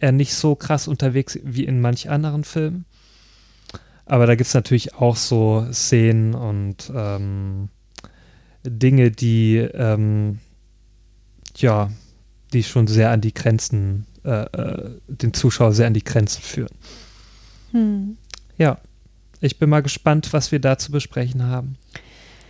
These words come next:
Speaker 2: Ja, zu Depressionen kann man natürlich einiges sagen, ne?
Speaker 1: Ja, da gibt's ja natürlich vieles, was man darüber bes-, äh, äh, besprechen kann. Ja, und ich hoffe, ähm, uns wird da einiges einfallen.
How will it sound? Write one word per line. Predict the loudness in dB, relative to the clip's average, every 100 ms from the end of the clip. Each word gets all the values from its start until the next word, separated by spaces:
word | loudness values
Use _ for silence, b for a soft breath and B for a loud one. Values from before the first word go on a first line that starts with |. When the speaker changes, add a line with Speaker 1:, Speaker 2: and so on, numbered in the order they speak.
| B _
Speaker 2:
Ja, | 2 4 4
zu | 2 0
Depressionen | 0 -2 -4 -2 -2
kann | 0 0
man | 0
natürlich | 0 -2 0
einiges | -2 -2 -2 -4
sagen, | -8 -6 0
ne? | 2
Speaker 1:
Ja, | 4 4
da | 2
gibt's | -2 -2
ja | -2
natürlich | -2 -4 -6 -6 -16 -16
vieles, | -14 0 2 4 2 -2 -4
was | -4
man | -2 -2
darüber | -2 0 -2
bes-, | -4 -14 -20 -2
äh, | 0 0 -2 -6 -6
äh, | -6 -8 -14 -20 -4
besprechen | -2 2 2 2
kann. | 2 2 2 B B B B B B B B
Ja, | 2 4
und | 2 0
ich | 0
hoffe, | 2 2 2 0 -6 b b b b b b _ 2
ähm, | 4 4 2 0 -2 -2
uns | -2 -2
wird | -2
da | 2
einiges | 4 2 0 -2
einfallen. | 0 0 -2 -6 -8 -16